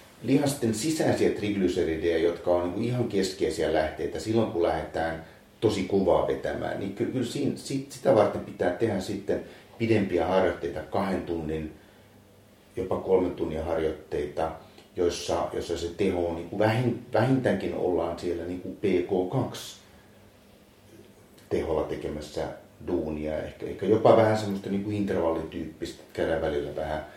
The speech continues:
vauhtikestävyysharjoittelussa. Tai maratonjuoksijat on usein tehnyt sen, senkin tyyppisiä harjoituksia, että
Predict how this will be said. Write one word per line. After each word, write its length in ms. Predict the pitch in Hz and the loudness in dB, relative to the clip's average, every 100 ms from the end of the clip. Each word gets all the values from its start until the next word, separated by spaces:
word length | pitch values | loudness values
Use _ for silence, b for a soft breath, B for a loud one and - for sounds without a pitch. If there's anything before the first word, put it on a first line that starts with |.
| B B - | B B -6
vauhtikestävyysharjoittelussa. 2000 | 71 - - - - 67 69 69 - - - - - 82 73 71 - - - - | -6 -6 -8 -8 -8 -6 -6 -6 -10 -18 -20 -20 -14 -10 -8 -8 -8 -8 -8 -6
Tai 180 | - 90 | 0 6
maratonjuoksijat 720 | 101 110 110 107 101 - 101 | 8 8 8 6 6 2 -2
on 60 | 101 | -2
usein 260 | 101 98 98 | 0 -2 0
tehnyt 240 | 101 95 | -2 -4
sen, 240 | 104 95 - | -4 -4 -4
senkin 280 | 98 92 92 | -6 -6 -6
tyyppisiä 420 | 87 - 90 90 | -8 -8 -4 -2
harjoituksia, 500 | 90 - - - 82 | -2 -6 -10 -6 -6
että 220 | - | -6